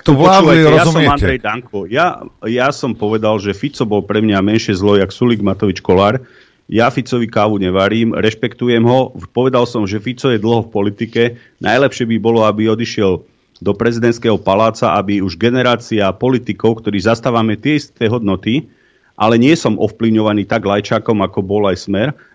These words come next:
Speaker 1: aby sme sa dotkli moci. Pretože ja si myslím, že Fico vychoval Pellegriniho, ktorý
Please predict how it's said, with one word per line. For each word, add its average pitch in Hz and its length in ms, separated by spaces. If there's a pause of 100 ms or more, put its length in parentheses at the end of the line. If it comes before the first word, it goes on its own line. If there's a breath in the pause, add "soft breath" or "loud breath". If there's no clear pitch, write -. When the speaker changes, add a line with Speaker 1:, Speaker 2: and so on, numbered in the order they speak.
(120 soft breath)
Speaker 1:
aby 95 240
sme 113 160
sa 110 160
dotkli 107 400
moci. 95 320
Pretože 107 480
ja 123 80
si 127 160
myslím, 123 320
že 107 160
Fico 120 320
vychoval 117 480
Pellegriniho, 113 560
ktorý 104 400